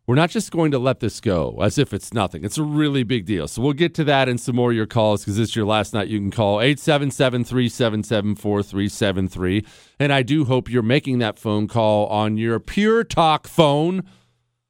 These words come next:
Oh, I had A T and T. I had Verizon. I've had T-Mobile. That was the one I just switched from. I have Pure Talk now.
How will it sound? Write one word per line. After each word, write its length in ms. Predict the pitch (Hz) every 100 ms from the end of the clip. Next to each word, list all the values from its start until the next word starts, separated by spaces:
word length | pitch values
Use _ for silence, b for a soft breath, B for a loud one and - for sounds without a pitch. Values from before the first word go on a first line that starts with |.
| _ _ -
Oh, 160 | 143
I 140 | 147 226
had 220 | 254 226
A 120 | 190
T 180 | - 151
and 80 | 123
T. 320 | 147 143 156 _ _ _ _ _
I 120 | 92 98
had 220 | 120 147
Verizon. 720 | 208 180 165 165 160 196 196
I've 200 | 117 135
had 280 | 101 139 156
T-Mobile. 520 | 190 185 220 156 113
That 140 | 123
was 120 | 117 110
the 80 |
one 180 | 127 143
I 80 | 135
just 280 | 127 175 -
switched 340 | 208 240 -
from. 340 | - 92 69 69 _ _ _ _ -
I 140 | 165
have 140 | 208
Pure 200 | - 233
Talk 300 | 165 127 92
now. 320 | 104 80 58